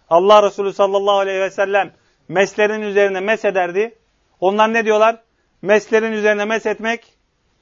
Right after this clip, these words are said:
haramdır. Demek ki bu insanlar heva ve heveslerine göre hareket eden, hakkı gördükleri zaman ona teslim olmayan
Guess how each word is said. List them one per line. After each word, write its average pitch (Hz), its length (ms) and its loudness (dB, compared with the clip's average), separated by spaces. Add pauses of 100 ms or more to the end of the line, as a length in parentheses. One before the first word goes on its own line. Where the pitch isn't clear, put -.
(380)
haramdır. 196 520 6 (1080)
Demek 214 280 2
ki 214 140 -2
bu 202 120 2
insanlar 185 500 0 (420)
heva 196 400 6
ve 170 80 -2
heveslerine 185 680 -4
göre 175 340 0 (380)
hareket 180 440 0
eden, 190 320 -4 (380)
hakkı 196 600 -2
gördükleri 175 640 -2
zaman 175 280 -4
ona 185 400 -4 (460)
teslim 180 400 -6
olmayan 185 460 -2